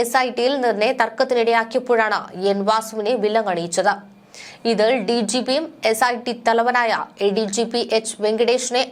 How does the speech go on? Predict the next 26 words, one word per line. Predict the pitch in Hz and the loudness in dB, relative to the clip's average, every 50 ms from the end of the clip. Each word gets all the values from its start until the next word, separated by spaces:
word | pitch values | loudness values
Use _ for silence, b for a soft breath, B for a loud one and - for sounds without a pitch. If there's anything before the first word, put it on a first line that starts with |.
| 220 220 | -2 -2
അതൃപ്തി | 214 254 226 - - 190 - - - 170 | 0 -2 -4 -2 -4 -6 -4 -2 -2 -2
അറിയിച്ചു. | 165 170 165 165 - 214 - - - - - B B B B B B B B - | -2 -2 -4 -4 -6 -6 -6 -8 -20 -20 -20 B B B B B B B B -2
പ്രതിയുടെ | 294 294 285 262 294 277 226 208 202 202 | 0 0 2 0 0 0 0 -2 -2 0
പ്രായം, | 220 214 214 214 214 226 254 285 285 - 202 214 | 0 2 2 2 0 -2 -2 -4 -4 -2 -2 0
ഏതൊക്കെ | 208 214 214 214 233 226 233 240 | 0 0 -2 -2 -2 -2 -2 -4
കുറ്റകൃത്യങ്ങളിൽ | 233 233 - 247 240 233 240 233 233 240 226 226 233 | -2 0 0 0 0 0 -2 0 0 0 0 2 0
ഉൾപ്പെട്ടവരെയാണ് | 233 233 233 247 247 240 247 240 240 233 226 220 220 214 185 175 175 | 0 0 0 0 0 2 2 2 2 2 2 2 2 2 0 0 0
കൈവിലങ്ങ് | - 208 214 208 220 226 233 233 233 214 | 0 0 0 2 0 0 0 0 0 0
വയ്ക്കേണ്ടത് | 214 214 - 233 220 208 202 220 247 262 262 | -2 -2 0 0 0 2 2 2 2 0 -2
തുടങ്ങിയ | 220 208 202 202 214 202 226 | -2 -4 -2 -2 -2 0 0
കാര്യങ്ങളൊന്നും | 220 226 226 226 226 220 220 226 247 262 226 - - - | 0 0 2 2 2 2 2 2 2 0 -2 -2 -2 0
പരിഗണിച്ചില്ലെന്നാണ് | 214 214 208 240 240 254 262 262 254 269 254 247 233 233 208 180 165 175 | 0 2 2 0 0 0 0 0 0 0 0 2 2 0 0 0 -2 -6
കണ്ടെത്തൽ. | 180 165 170 165 - 202 196 - - - - - - B B B B B B B B B - | -6 -6 -4 -2 -2 -2 -2 -2 -12 -20 -20 -20 -20 B B B B B B B B B -6
സി | - - 262 254 254 | -2 -2 -2 0 0
പി | 254 247 233 | 0 0 2
എം | 220 214 | 2 2
നേതൃത്വവും | 214 214 208 226 226 220 233 254 269 254 - 220 | 2 2 2 0 0 2 2 0 0 0 0 -2
എതിർപ്പ് | 214 214 214 208 202 - 196 - - 185 | 0 0 0 0 2 0 0 2 2 0
അറിയിച്ചിരുന്നു. | 185 185 175 175 - - 175 175 190 196 190 - - - - - - - - - 233 240 | 0 0 -4 -8 -10 -8 -6 -4 -6 -6 -6 -8 -20 -20 -20 -20 -20 -16 -8 -2 0 0
ഇനി | 247 247 247 180 - - - - 202 | 0 0 -2 -4 -6 -10 -8 -2 0
മുൻ | 214 214 214 214 | 0 0 2 0
മന്ത്രിമാർ | 226 226 226 214 233 254 240 254 269 262 262 - 208 | 0 0 0 0 0 0 2 2 0 0 0 0 0
അറസ്റ്റിലായാലും | 214 214 - - - 233 220 208 208 220 226 233 247 302 294 294 240 | 0 -2 -2 -2 0 2 2 2 2 2 0 0 0 -2 -2 0 0
കൈവിലങ്ങ് | 214 214 214 196 202 196 196 185 139 - - - | 0 0 0 0 -2 0 0 -2 -2 -2 -2 -2
വയ്ക്കേണ്ടി | 196 190 190 - 214 190 180 175 170 | -2 -2 -2 -2 -2 -2 -2 0 0
വരും. | 175 196 196 | 0 0 -2